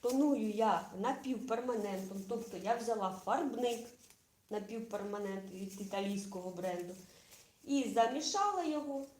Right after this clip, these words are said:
з, е, півтора відсотковим окисником. Формула в мене десять нуль, роза,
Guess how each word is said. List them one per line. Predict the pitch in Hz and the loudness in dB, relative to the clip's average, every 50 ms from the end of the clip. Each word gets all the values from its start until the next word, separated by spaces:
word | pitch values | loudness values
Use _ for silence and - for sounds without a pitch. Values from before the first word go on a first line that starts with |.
| _ _ _ _ _ _ _ | _ _ _ _ _ _ _
з, | 202 202 202 233 | -14 -12 -6 -6
е, | 302 330 320 320 - - 208 202 208 202 202 202 202 | -6 -4 -6 -8 -8 -4 0 2 2 2 2 0 -6
півтора | 202 220 196 - - 220 220 262 294 294 240 | -8 -10 -12 -4 -2 -2 0 2 0 0 0
відсотковим | 208 190 - - 180 - - - 254 262 247 226 196 190 190 196 | -4 -8 -10 -12 -14 -14 -4 0 0 2 2 2 2 0 -2 -2
окисником. | 214 233 226 - 214 202 - - 196 190 190 - - 165 147 139 - - - - - - - - - | -2 -2 -2 -4 -8 -10 -8 -6 -6 -6 -6 -2 -2 -2 -2 -2 -4 -10 -16 -20 -20 -20 -20 -16 -16
Формула | - - - - - - 269 262 240 214 202 196 185 185 180 180 | -14 -12 -12 -14 -8 -2 4 4 6 6 4 2 0 0 0 0
в | 180 | 0
мене | 185 180 170 170 165 | -2 -2 0 -2 -4
десять | 170 170 214 226 220 - - 185 180 190 190 | 0 2 2 2 2 0 -4 -6 -6 -4 -2
нуль, | 269 339 392 392 370 - - - | 2 4 4 4 4 2 -2 -4
роза, | 208 208 220 220 208 196 - 226 269 - | -2 0 2 2 0 0 -2 -4 -4 -6